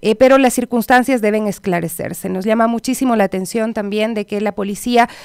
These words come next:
de alguna forma, eh, resalta esto, eh, no, eh, presenta signos de violencia antes de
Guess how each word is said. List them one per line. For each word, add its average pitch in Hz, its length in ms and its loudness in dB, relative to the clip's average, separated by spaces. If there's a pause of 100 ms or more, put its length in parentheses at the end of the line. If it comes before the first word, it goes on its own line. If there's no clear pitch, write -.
(100)
de 196 60 0
alguna 220 280 2
forma, 233 460 4
eh, 196 120 -6
resalta 214 560 2
esto, 208 460 -2
eh, 196 180 -6
no, 214 520 0
eh, 202 100 -4
presenta 208 420 -4
signos 214 320 -4
de 202 80 0
violencia 208 540 -2
antes 214 300 -4
de 214 220 0